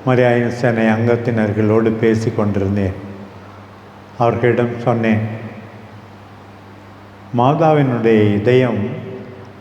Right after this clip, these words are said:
அன்பின் சுடரால் பற்றி எரிகிறது. அதே போலத்தான் மரியாயன் சேனை அங்கத்தினர்களின் இதயமும் அன்பின்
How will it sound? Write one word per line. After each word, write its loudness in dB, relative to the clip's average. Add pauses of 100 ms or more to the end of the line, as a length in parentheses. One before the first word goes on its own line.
அன்பின் 2 (100)
சுடரால் 2
பற்றி 0
எரிகிறது. 0 (1700)
அதே 2
போலத்தான் 2 (580)
மரியாயன் 2
சேனை 2
அங்கத்தினர்களின் 2
இதயமும் 2 (680)
அன்பின் 2